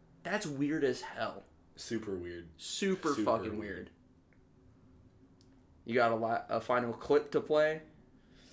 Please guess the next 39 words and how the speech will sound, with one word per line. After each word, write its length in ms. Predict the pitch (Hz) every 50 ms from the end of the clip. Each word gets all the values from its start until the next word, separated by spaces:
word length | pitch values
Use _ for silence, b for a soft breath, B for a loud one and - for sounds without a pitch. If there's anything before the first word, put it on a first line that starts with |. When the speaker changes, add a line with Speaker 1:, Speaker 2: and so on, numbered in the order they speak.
| B B B B B B B B B B B B B B B - -
Speaker 2:
If 60 | -
you 140 | 113 113 107
want 280 | 110 113 127 139 135 -
to, 300 | - 113 107 110 104 - - - - -
Speaker 1:
We 120 | 117 139
can 60 | 165 175
Speaker 2:
we 40 | 160
Speaker 1:
get 80 | 151
Speaker 2:
can 80 | 131 123
Speaker 1:
it 40 | 113
Speaker 2:
get 20 | 113
Speaker 1:
out 60 | 110
Speaker 2:
this 80 | 113
Speaker 1:
of 60 | 110 110
the 60 | 104
Speaker 2:
last 220 | 101 101 107 107 113
Speaker 1:
way. 60 | 104
Speaker 2:
one 120 | 104 101
in. 140 | 104 101 98 - - - - - - - - - -
It 160 | 110 113 107 -
shouldn't 320 | - 107 104 101 87 82
be 100 | 92 92
a 80 | 92 90
long 240 | 90 90 90 85
thing. 280 | 85 85 85 85 87 85 - -
So, 640 | - - - 123 113 110 110 110 110 110 110 98 - -
uh, 500 | 104 104 107 101 98 95 92 90 90 90 - - - - - - - - - - - - - - - - - - - -
Speaker 1:
Is 120 | 127 127
it 60 | 123
some 180 | 123 151 139 139
other 260 | 113 117 120 135 127
dumb 260 | 113 120 120 123 127
shit 300 | 127 - 131 123 117 107
just 200 | 113 117 117 -
like 200 | 123 123 123 -
that? 320 | 139 143 143 139 - - - - - - - - - - - - - - - - - - -
Speaker 2:
Kind 260 | - 95 87 87 82
of, 140 | 87 92 90 85 - 82 82 85
yeah. 220 | 92 90 87 85